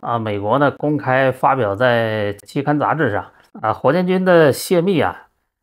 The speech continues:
呃，并不是火箭军司令李玉超等将领泄露出去的，而是魏凤和泄露出去的。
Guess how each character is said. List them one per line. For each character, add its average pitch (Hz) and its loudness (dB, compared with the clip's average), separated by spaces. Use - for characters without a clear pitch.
呃， - -8
并 208 0
不 123 -2
是 131 0
火 113 -2
箭 143 0
军 147 0
司 143 -2
令 147 -2
李 101 -10
玉 131 -2
超 143 2
等 101 -2
将 113 0
领 92 -10
泄 151 0
露 107 0
出 104 -8
去 98 -8
的， 87 -18
而 101 -2
是 127 -4
魏 143 0
凤 127 -2
和 107 -2
泄 135 -2
露 113 0
出 104 -6
去 110 -2
的。 101 -4